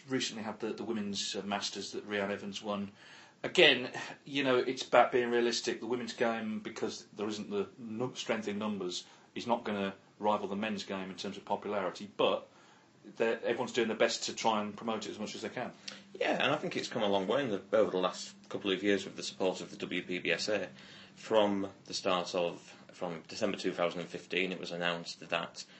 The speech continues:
Speaker 2: the W P B S A were going to play a stronger role, um, and provide greater assistance to the, um, World Ladies Tour. Um, of,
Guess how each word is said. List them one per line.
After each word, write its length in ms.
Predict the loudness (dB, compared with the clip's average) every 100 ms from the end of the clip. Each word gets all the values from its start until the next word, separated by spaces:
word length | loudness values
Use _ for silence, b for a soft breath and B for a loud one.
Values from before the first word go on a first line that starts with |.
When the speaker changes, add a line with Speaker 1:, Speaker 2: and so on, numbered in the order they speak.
| B
Speaker 2:
the 60 | -8
W 220 | -4 -4
P 140 | -2 -2
B 100 | -2
S 160 | -2
A 80 | -4
were 60 | -4
going 140 | -6
to 80 | -6
play 160 | -4
a 60 | -4
stronger 340 | -2 -4 -2
role, 340 | 0 4 4 0 -10 B B B B -4
um, 460 | 0 0 0 -2 -6 -14 -16 -14 -8
and 260 | -8 -8 -12 -20 -8
provide 260 | -2 -2
greater 280 | 2 2 2
assistance 500 | -8 -8 -8 -10 -10
to 240 | -8 -8 -8
the, 260 | -10 -12 -16 B B B
um, 440 | -6 -4 -4 -8 -12 -16 -14 -2
World 200 | 0 0
Ladies 260 | -2 -4
Tour. 300 | -6 -2 -2 -2 -12 -4
Um, 400 | -2 -2 -4 -12 -18 B B B B -16 -6
of, 200 | -4